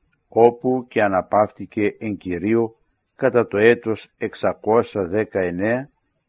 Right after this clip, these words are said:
και σε ηλικία εξήντα τεσσάρων ετών. Έτσι, ως πιστός δούλος,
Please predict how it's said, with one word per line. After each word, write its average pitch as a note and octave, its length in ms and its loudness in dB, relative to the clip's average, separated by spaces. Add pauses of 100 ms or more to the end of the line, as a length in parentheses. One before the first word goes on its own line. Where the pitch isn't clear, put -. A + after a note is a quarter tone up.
(100)
και A#2+ 140 -8
σε A#2+ 180 -2
ηλικία G#2 760 -2 (120)
εξήντα G2+ 680 -6
τεσσάρων F2+ 720 -2
ετών. E2 460 -6 (1000)
Έτσι, A2 600 -6 (480)
ως G2+ 320 -2
πιστός G#2 520 -2
δούλος, A#2 480 -2